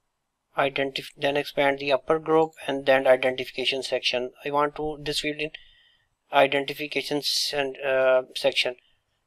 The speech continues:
So I select this and I place, drop this into and drop into identification section. Its field will be available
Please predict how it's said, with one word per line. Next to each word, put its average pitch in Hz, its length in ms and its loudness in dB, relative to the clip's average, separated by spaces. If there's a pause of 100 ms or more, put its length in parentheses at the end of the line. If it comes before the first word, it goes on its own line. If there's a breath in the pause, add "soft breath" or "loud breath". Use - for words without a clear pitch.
(140)
So - 180 -4
I 139 60 2
select 135 340 2
this 160 380 2 (100)
and 143 600 2
I 139 120 -2 (280)
place, 147 360 -2 (320)
drop 143 380 4
this 143 420 0
into 143 580 -6
and 139 120 -2
drop 139 240 8
into 139 180 2
identification 131 720 0
section. 127 540 -4 (240)
Its 147 180 -4
field 143 220 -6
will 143 80 -14
be 147 100 0
available 139 400 2